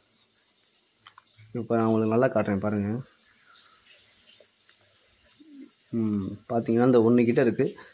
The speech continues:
அப்படியே மைன்யூட்டா இறங்குது பாருங்க, கொஞ்சம் கொஞ்சமா இறங்குது. மறுபடியும் லை-, நீங்க லைட்டா தான்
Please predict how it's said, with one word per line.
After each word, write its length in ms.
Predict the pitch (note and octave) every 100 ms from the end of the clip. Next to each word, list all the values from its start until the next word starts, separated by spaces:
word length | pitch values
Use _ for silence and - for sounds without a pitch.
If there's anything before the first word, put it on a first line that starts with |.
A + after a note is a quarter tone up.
| -
அப்படியே 300 | _ A2+ A2+
மைன்யூட்டா 580 | A#2 A#2+ A#2+ B2 B2 B2+
இறங்குது 280 | A#2+ A#2 A2
பாருங்க, 260 | G2 G2+ G#2
கொஞ்சம் 240 | - A2+ A2+
கொஞ்சமா 280 | G#2+ A#2 A2+
இறங்குது. 280 | G#2 F#2 - - _ - - - - - - A2+
மறுபடியும் 300 | A#2+ C#3+ B2+
லை-, 280 | B2+ -
நீங்க 340 | C3 A#2+ A#2+ A#2+
லைட்டா 460 | A#2+ C#3+ D#3 E3
தான் 220 | D#3+ F#3